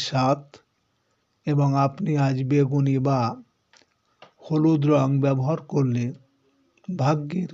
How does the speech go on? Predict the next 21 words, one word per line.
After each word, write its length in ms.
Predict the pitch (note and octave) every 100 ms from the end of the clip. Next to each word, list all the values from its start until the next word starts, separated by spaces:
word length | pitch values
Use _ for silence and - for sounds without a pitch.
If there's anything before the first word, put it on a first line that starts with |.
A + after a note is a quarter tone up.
| -
উন্নতি 520 | - D3+ C#3 C3 B2 B2+
আসবে। 400 | A#2+ C#3+ C#3+ - _ _ _ _ _ _ _ _ _ _ _ _ -
কুম্ভ 200 | E3+ F#3
রাশির 340 | F#3+ F#3+ G3+ E3
মানুষেরা 480 | D3+ D#3+ - F3 F#3+ G3 - - _ _ -
যদি 360 | E3+ E3 D#3
কোনো 240 | D3+ D#3+ D3 -
কর্মের 440 | F3 E3 D#3+ F3
উদ্দেশ্যে 500 | F3 D#3+ D3 D3+ - D#3
আজ 180 | C#3 C3
আপনারা 400 | C3 A#2+ C#3 C3 D3 G3 _ _ _ _ _ _ _ _ -
বাড়ি 340 | B2+ C#3 C3+
থেকে 240 | B2 C#3+ C#3
দক্ষিণ 480 | B2 D3+ D3+ - F#3+
দিকে 220 | D3 B2 C3
যাত্রা 400 | B2 B2 - C#3+
করেন, 320 | A#2 C3 C#3 D#3+ _ _ _ _ _ _ _ _ _ _ _ -
তাহলে 240 | C#3 C3+
আপনার 300 | C3 A#2+ C#3 A#2+
কর্মে 440 | - C#3+ C#3+ D3+
আজ 260 | C3 B2 B2+